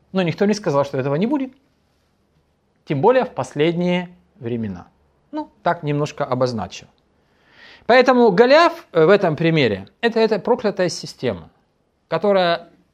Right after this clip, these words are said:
задача которой — украсть,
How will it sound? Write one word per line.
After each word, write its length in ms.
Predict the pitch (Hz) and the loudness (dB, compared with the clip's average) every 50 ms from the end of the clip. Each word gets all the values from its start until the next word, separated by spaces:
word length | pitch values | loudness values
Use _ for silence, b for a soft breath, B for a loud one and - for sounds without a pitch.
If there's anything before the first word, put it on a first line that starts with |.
| _ _ _ - 220 - - - _ _ _ _ _ | _ _ _ -20 -20 -20 -20 -20 _ _ _ _ _
задача 580 | - 117 170 180 170 196 196 185 - - 156 131 | -2 0 0 2 4 4 2 2 0 -2 -8 -6
которой — 540 | - 147 139 - 247 254 190 107 92 - - _ _ _ _ _ _ _ _ _ | -6 -4 -2 0 0 0 0 -2 -6 -10 -18 _ _ _ _ _ _ _ _ _
украсть, 480 | - 123 - - 160 170 190 196 - - | -14 -8 -4 -2 0 0 0 -2 -4 -8